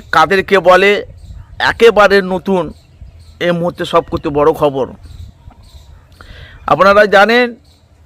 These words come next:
যে ফুরফুরা শরীফের আমি গুনাহগার মোহাম্মদ আনারুল হোসেন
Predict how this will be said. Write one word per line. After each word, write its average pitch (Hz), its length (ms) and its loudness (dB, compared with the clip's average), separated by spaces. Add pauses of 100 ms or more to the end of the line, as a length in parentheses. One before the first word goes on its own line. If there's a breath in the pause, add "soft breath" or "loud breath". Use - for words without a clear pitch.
(180)
যে 147 300 -4
ফুরফুরা 202 500 0
শরীফের 202 560 0 (1900 loud breath)
আমি 185 480 -2 (260)
গুনাহগার 196 460 2
মোহাম্মদ 196 400 0
আনারুল 185 440 0
হোসেন 190 380 -2